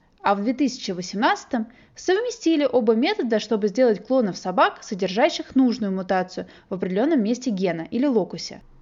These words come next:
которая, как предполагается, характерна для больных Альцгеймером. Правда, в две тысячи восемнадцатом году такой эксперимент получилось сделать в два этапа.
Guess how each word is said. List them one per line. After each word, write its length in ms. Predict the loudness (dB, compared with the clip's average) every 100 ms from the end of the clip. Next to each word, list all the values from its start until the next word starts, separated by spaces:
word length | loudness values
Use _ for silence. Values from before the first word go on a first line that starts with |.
| -8
которая, 640 | -4 2 4 6 4 2 -6
как 180 | -8 -4
предполагается, 720 | -6 -2 -2 2 0 0 -4 -8
характерна 680 | -6 -6 0 2 2 0
для 180 | -2 -2
больных 300 | 0 0 -4 -4
Альцгеймером. 800 | -2 -2 -2 0 0 -2 -10 -16 -20 -20 -20 -20 -2
Правда, 320 | 4 4 4 0
в 20 |
две 100 | 0
тысячи 360 | 2 0 0
восемнадцатом 760 | 0 0 2 4 2 2 0 2
году 380 | 4 2 -2 -2
такой 340 | -2 2 0
эксперимент 500 | 0 -2 0 2 0
получилось 400 | -2 -2 0 0
сделать 360 | 0 0 2 2
в 100 | 2
два 300 | 6 6 6
этапа. 480 | 4 2 2 -4